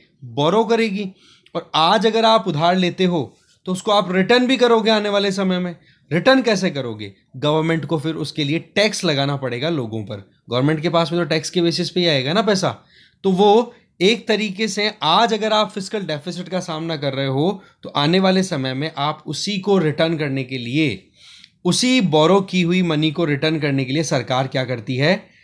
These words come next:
टैक्स लगाती है अपने सिटीजन्स पे। तो कुल मिला के बात क्या आ गई कि आज का जो डेफिसिट है वो आने वाले समय का टैक्सेशन होता है। अब ये बात क्यों कही जा रही है? ये देखो,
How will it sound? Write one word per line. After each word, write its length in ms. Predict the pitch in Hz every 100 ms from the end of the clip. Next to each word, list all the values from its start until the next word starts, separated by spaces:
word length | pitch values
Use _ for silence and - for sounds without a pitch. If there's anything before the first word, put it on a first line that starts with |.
| _ _ _ - -
टैक्स 300 | 214 196 -
लगाती 420 | 143 123 120 135
है 180 | 143 160
अपने 260 | 143 139 139
सिटीजन्स 500 | 139 107 104 104 -
पे। 260 | 107 95 - _ _ 151
तो 60 |
कुल 140 | 147 185
मिला 240 | 190 185
के 120 | 190
बात 280 | 165 160 160
क्या 120 | 165
आ 40 | 151
गई 220 | 151 190 220 - _ _
कि 140 | - -
आज 280 | 139 147 -
का 140 | 214
जो 120 | 208
डेफिसिट 540 | 175 139 139 170 165 147
है 240 | 170 - _ -
वो 80 | 156
आने 320 | - 143 165
वाले 220 | 156 156
समय 260 | - 127 120
का 120 | 185
टैक्सेशन 580 | 185 127 - 127 - 151
होता 360 | 120 101 104
है। 280 | 92 87 92 _ _ - - - -
अब 100 | 131
ये 120 | 165
बात 260 | 196 202 196
क्यों 160 | 262 233
कही 200 | 196 160
जा 160 | 127
रही 200 | 113 104
है? 180 | 98 92 _ _ -
ये 80 | 147
देखो, 500 | 151 160 165 196